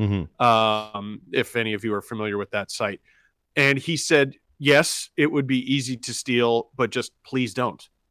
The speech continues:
Speaker 2: And what we discovered is the vast majority of people are actually just good and honest and willing to pay a reasonable price for something. And,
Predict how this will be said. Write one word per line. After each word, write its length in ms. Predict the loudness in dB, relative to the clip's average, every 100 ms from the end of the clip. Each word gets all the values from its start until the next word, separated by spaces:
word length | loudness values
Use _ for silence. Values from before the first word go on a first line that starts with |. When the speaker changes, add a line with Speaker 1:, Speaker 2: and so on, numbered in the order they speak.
| _ _
Speaker 2:
And 160 | 2 6
what 160 | 6 6
we 140 | 2
discovered 680 | 0 2 6 8 6 4 -2 _ _ _ _ _ _ _ _
is 200 | 4 4
the 60 | 4
vast 320 | 6 6 4
majority 360 | 4 8 8 8
of 120 | 6
people 240 | 4 8
are 140 | 8 8
actually 380 | 4 4 2
just 200 | 2 -2 6
good 180 | 8 8
and 100 | 8
honest 360 | 6 6 2
and 160 | -4 6
willing 300 | 8 8 6
to 60 |
pay 480 | 2 4 4 4 0 _ _ _
a 80 | 2
reasonable 540 | 6 6 6 2 4 4
price 320 | 6 6 4
for 160 | -2
something. 480 | 0 0 2 0 2
And, 300 | 0 0 -2